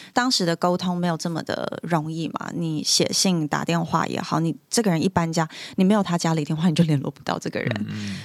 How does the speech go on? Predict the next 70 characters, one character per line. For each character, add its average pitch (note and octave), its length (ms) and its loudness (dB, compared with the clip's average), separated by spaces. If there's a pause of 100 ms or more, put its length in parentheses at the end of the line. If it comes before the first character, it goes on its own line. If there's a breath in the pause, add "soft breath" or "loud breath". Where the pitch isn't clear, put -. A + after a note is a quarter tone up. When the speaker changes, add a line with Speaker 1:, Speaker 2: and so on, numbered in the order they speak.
Speaker 1:
所 B3 160 4
以 A#3+ 140 6
他 A#3+ 160 4
们 C4 100 8
每 G3+ 160 6
一 D#3+ 80 2
次 G3 140 0
的 F3+ 100 4
分 F3 220 0
离 D3+ 100 2
都 F#3+ 100 2
不 A3 140 2
知 G#3+ 100 2
道 F#3+ 80 4
下 F#3 200 0
一 D#3+ 40 0
次 - 180 -6
能 - 180 -6
不 - 80 -4
能 - 120 -8
再 - 140 -4
碰 - 180 2 (100)
到。 - 120 -4 (300 loud breath)
Speaker 2:
嗯。 G2+ 160 -4
Speaker 1:
而 A3+ 80 2
且 A3+ 340 2
虽 - 240 -2
然 F#3+ 420 2 (380)
就 G3 140 2
是， F#3 200 4 (280)
呃， E3 180 0
假 D#3+ 200 2
如 E3+ 60 2
他 F3 120 0
们 F#3+ 60 -2
都 F#3 100 0
在 F#3 100 0
台 - 240 -4
南 - 100 -6
好 - 180 -4
了， - 60 0
台 E3+ 140 -4
南 D#3+ 160 0
很 D3+ 160 -2
小， - 220 0
可 - 120 -4
是 A#3 60 2
你 B3 260 2 (360)
也 F3 100 0
不 G#3+ 180 4
一 G3 60 6
定 F#3 160 0
会 F3 100 2
再 D#3+ 200 0
看 - 160 -6
到 - 160 -8
这 - 100 -8
个 - 240 -12
人。 - 180 -12 (180)
Speaker 2:
嗯。 G#2 200 -6 (500 loud breath)
Speaker 1:
所 A3 140 4
以 A3+ 260 8 (140)
我 G3 140 2
觉 F#3 120 4
得 G3 160 4
对 B3 200 2
他 A3+ 160 2
们 A3 100 2
来 D#3+ 160 2
说， F3 240 0